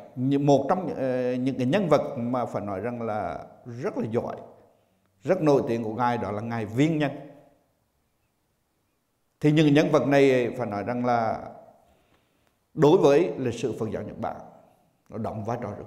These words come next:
quan trọng. Cho nên khi mà ngài Viên Nhân đến đầu sư làm đệ tử của ngài Tối Trừng á, thì phải nói rằng là ngài Tối Trừng, ngài đã biết đây là một pháp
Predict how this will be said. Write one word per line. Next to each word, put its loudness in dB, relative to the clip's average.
quan -14
trọng. -20
Cho 4
nên 2
khi 4
mà 2
ngài 4
Viên 0
Nhân 0
đến 2
đầu 4
sư 0
làm 4
đệ 2
tử -2
của -8
ngài -4
Tối -2
Trừng 0
á, -10
thì -4
phải -4
nói -6
rằng -8
là -6
ngài -8
Tối -8
Trừng, -10
ngài -8
đã -8
biết -6
đây 0
là -4
một -8
pháp -8